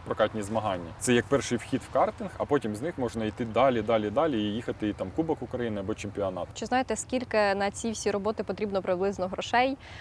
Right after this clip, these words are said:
Speaker 2: Е, і чи можливо їх зараз в цих умовах десь отримати, взяти і так далі? Можливо, це, якщо не бюджет, то це спонсори чи щось подібне?
Speaker 1: Ну, я вважаю, що в Україні зараз нема таких грошей, бо все ж таки,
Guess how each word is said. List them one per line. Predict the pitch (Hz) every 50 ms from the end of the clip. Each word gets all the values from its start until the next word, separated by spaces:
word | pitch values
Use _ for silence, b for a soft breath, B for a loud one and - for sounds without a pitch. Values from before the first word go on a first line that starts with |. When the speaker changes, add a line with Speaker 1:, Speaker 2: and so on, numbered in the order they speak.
| B B -
Speaker 2:
Е, | 185 190 180 - -
і | - 202 208 214 208 202 196 - -
чи | - - - 233 214 202 -
можливо | 202 214 208 202 208 220 226 262 269 240 226
їх | 220 196 220 226 208 - - - - - -
зараз | 202 - 220 233 254 277 285 247 - 208
в | -
цих | - - - 240 233 - 202
умовах | 202 208 220 233 254 240 208 214 214 - 208 196
десь | 196 185 202 214 208 - - - - 180 -
отримати, | - 208 - 214 208 240 226 190 180 - 196
взяти | 180 190 202 208 214 - 185
і | 175
так | - 185 196
далі? | 196 208 214 190 180
Можливо, | 175 185 196 208 208 190 196
це, | - - 202
якщо | 196 190 - - 208
не | 196 190
бюджет, | 190 175 190 185 240 262 277 277 -
то | - 196
це | 185 - 202
спонсори | 190 - - - 254 262 262 - - 220 208 202 202 196 190 180 180
чи | - -
щось | 185 - - 196 190 -
подібне? | - 180 165 156
Speaker 1:
Ну, | 135 117
я | 135 147
вважаю, | 143 135 143 131 117
що | - 120 113
в | 120
Україні | 117 - 123 131 127 120 117 113 107
зараз | 104 110 107 107 - -
нема | 110 113 135 156
таких | - 139 - 107 101 107
грошей, | 107 98 - - 98 95 92 92
бо | 101 98 98 98 98 95 95 95
все | 92 - - 104
ж | - -
таки, | - 95 - 101 101 98 98 95 95 92